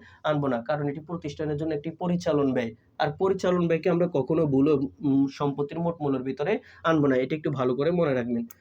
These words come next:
তাহলে আমরা যখন এই তিনটেকে যোগ করব, আমাদের এখানে আসবে ছয় লক্ষ পঞ্চাশ হাজার টাকা। এখান থেকে ভগ্নাবশেষ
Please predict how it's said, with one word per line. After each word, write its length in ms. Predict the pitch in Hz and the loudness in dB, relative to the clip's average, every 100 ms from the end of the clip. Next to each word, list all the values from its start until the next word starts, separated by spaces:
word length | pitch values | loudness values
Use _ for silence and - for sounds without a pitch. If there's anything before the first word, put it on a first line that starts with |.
| _ _ | _ _
তাহলে 260 | 160 165 196 | 2 4 6
আমরা 200 | 190 196 | 6 6
যখন 260 | 185 190 190 | 4 4 4
এই 100 | 185 | 4
তিনটেকে 440 | 185 151 151 165 185 | 2 0 0 2 4
যোগ 160 | 180 180 | 4 2
করব, 220 | 170 160 123 117 - _ - | 0 2 2 2 -4 _ -2
আমাদের 300 | 139 156 175 | 2 4 4
এখানে 260 | 156 165 170 | 2 2 2
আসবে 220 | 170 135 120 | 2 2 2
ছয় 240 | - 135 | 2 2
লক্ষ 240 | 131 127 - 165 | 2 0 0 -2
পঞ্চাশ 300 | - 139 123 113 | 0 0 0 -2
হাজার 200 | 120 120 | 0 0
টাকা। 220 | 117 113 - - - - - - | -2 -10 -12 -20 -20 -20 -8 -2
এখান 200 | 143 165 | 2 2
থেকে 160 | 170 180 | 2 4
ভগ্নাবশেষ 680 | 156 135 135 135 135 - | 4 4 2 2 0 -2